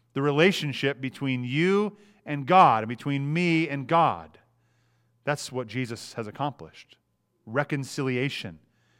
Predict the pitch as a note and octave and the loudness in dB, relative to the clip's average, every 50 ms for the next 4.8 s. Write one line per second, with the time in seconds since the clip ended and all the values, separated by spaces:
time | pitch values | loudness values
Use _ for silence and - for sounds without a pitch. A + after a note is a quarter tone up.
0 | _ _ _ _ C3 C3+ B2+ C3 D3+ D#3+ - - C#3 A#2+ G#2+ G#2 A2 C#3+ D3 E3 | _ _ _ _ -4 -4 -2 0 0 0 0 -2 -6 -6 -6 -4 2 4 4 4
1 | D#3 - F3+ F3+ G3 G3+ F#3 - _ _ _ _ _ _ _ _ _ _ _ _ | 4 2 0 -2 -2 -4 -8 -10 _ _ _ _ _ _ _ _ _ _ _ _
2 | _ _ _ _ _ _ _ _ _ _ _ _ _ _ _ - A2+ G#2 B2+ C3 | _ _ _ _ _ _ _ _ _ _ _ _ _ _ _ -10 -6 -4 -4 -4
3 | A#2+ G#2+ - _ _ _ _ - - D3+ A#2+ - - - - - - - - - | -4 -6 -10 _ _ _ _ -2 0 0 0 -2 -6 -16 -18 -18 -20 -20 -14 -12
4 | A2+ A2 A#2 A2+ G#2+ F#2 A2+ C3 B2+ A#2 G#2 G2 F#2 F2+ F2 | -8 -6 -6 -6 -6 -4 -4 -2 -2 -2 -2 -4 -6 -10 -14